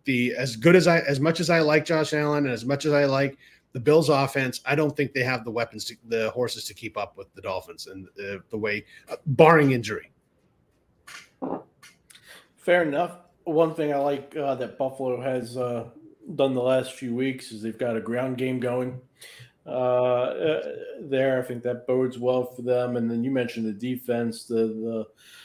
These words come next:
Speaker 2: defensive line. I know they ca-, had a bunch of sacks last week, but their defensive line looks a little more, uh, stout, uh, this year. Of course, they were unhealthy last year.
Speaker 1: Mm-hmm.
Speaker 2: Uh, yeah, that's,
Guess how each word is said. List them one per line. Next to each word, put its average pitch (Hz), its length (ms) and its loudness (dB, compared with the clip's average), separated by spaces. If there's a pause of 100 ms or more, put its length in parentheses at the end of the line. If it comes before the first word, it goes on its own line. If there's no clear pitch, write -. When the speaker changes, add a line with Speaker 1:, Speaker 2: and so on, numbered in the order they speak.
(200)
Speaker 2:
defensive 127 460 2
line. 117 340 2
I 113 40 2
know 117 80 2
they 117 120 -2
ca-, - 300 -10
had 120 180 -2
a 107 60 -2
bunch 110 300 -2
of - 80 -16
sacks 117 420 0
last 113 340 -2
week, 113 260 -4
but 101 120 -10
their 104 120 -4
defensive 107 400 -6
line 110 320 0
looks 110 240 -6
a 107 40 -8
little 107 100 -2
more, 107 380 -2
uh, 104 180 -2
stout, 113 600 2 (380)
uh, 123 240 -2
this 123 260 -2
year. 117 300 2
Of - 440 -18
course, 113 240 -2
they 113 100 0
were 101 120 0
unhealthy 104 560 0
last 104 480 0
year. 107 360 0 (480)
Speaker 1:
Mm-hmm. 95 140 -14 (200)
Speaker 2:
Uh, 127 580 6 (2250)
yeah, 180 300 4 (1400)
that's, - 580 4